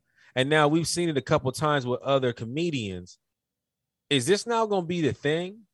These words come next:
So now, like, you know how, like, when you go to the, uh, you go to a concert, they, uh, they, like, a few feet from the stage,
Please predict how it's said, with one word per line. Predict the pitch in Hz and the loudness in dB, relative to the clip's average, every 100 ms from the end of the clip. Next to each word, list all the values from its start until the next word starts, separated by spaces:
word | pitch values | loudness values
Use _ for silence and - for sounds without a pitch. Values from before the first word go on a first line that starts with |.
| _ | _
So | 151 | -2
now, | 156 175 175 | 2 2 2
like, | 165 156 | 2 2
you | |
know | 220 196 | 2 4
how, | |
like, | 190 | 2
when | 175 | 0
you | 180 | 2
go | 175 | 2
to | 170 170 | 2 0
the, | 139 127 | 0 2
uh, | 131 120 110 | 4 4 4
you | 139 | 2
go | |
to | 151 123 | 4 2
a | |
concert, | - 156 147 160 - _ _ _ - | 2 0 0 -4 -6 _ _ _ -6
they, | 123 | -2
uh, | 120 113 101 92 78 | 0 0 -2 -6 -6
they, | 110 117 - | -4 -4 -2
like, | 107 104 104 110 | -2 -2 -4 -6
a | |
few | 110 143 139 | -4 -4 -4
feet | 147 131 | -4 -4
from | 127 | -6
the | |
stage, | 117 143 143 | -2 0 0